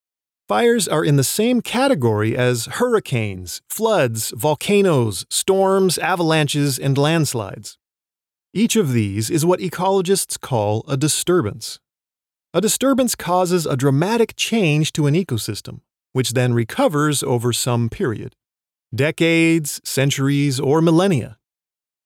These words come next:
A recovering ecosystem may or may not end up returning to its former state,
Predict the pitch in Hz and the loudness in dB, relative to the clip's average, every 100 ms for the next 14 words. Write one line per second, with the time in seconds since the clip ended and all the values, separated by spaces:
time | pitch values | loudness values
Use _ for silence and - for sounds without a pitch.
0 | _ 165 202 - 262 254 233 202 190 185 | _ 2 2 2 0 2 2 0 2 2
1 | - 156 160 170 143 147 202 233 208 202 | 2 0 0 0 0 2 4 4 4 4
2 | 214 226 226 226 208 151 170 165 170 165 | 4 2 4 4 4 2 0 0 2 4
3 | 165 143 131 - 247 151 135 135 135 - | 2 -2 -4 -2 2 4 2 2 -2 -2
4 | - 156 160 147 135 - 190 127 - | -2 2 2 2 0 -2 -2 -2 -6